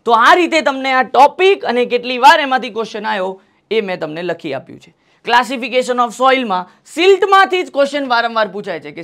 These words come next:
સિલ્ટની સાઇઝ શું, સિલ્ટની સાઇઝ શું, રાઈટ? જોઈ શકો છો અહીંયા. એના પછી નેક્સ્ટ, આની પીડીએફ તમને મળી જશે, ચિંતા ના કરો. આ લેક્ચરની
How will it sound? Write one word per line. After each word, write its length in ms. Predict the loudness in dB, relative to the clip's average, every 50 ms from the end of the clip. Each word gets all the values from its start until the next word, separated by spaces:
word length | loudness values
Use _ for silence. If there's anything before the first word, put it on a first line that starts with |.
| -10 -10
સિલ્ટની 380 | -10 -10 -10 -12 -14 -14 -10 -8
સાઇઝ 200 | -8 -8 -8 -10 -12 -12
શું, 180 | -12 -12 -10
સિલ્ટની 400 | -10 -10 -10 -10 -12 -16 -16 -12
સાઇઝ 260 | -10 -8 -8 -8 -10 -12 -16
શું, 180 | -16 -16 -16 -18 _ _ _ _ -8
રાઈટ? 340 | -6 -6 -6 -6 -10 _ _ _ _ _ -8
જોઈ 200 | -4 -4 -4 -4 -6
શકો 220 | -10 -18 -20 -20 -20
છો 120 | _ -20
અહીંયા. 240 | -20 -20 _ _ _ _ _ _ _ _ _ _ _ _ _ _ _ _ _ _ _ _ _ _ _ _ _ _ _ _ _ _ _ -8
એના 220 | -4 -4 -4 -4 -4
પછી 200 | -6 -8 -8 -8 -6
નેક્સ્ટ, 400 | -6 -6 -8 -10 -16 -18 -20 -20 _ _ _ _ _ _
આની 260 | -4 -4 -4 -4 -6 -6
પીડીએફ 340 | -6 -4 0 0 0 2 0 -2
તમને 200 | -2 -2 -2 -4
મળી 200 | -4 -6 -4 -4 -6
જશે, 200 | -4 -4 -4 -6 -6 -8
ચિંતા 260 | -10 -4 -2 -2 -2 -2
ના 140 | -2 -4 -6
કરો. 160 | -8 -10 -12 -14 _ _ _ _ _ _ _ _ 0
આ 220 | 4 6 6 6 6
લેક્ચરની 760 | 4 0 -4 -6 -8 -6 -6 -6 -4 -6 -8 -8 -8 -8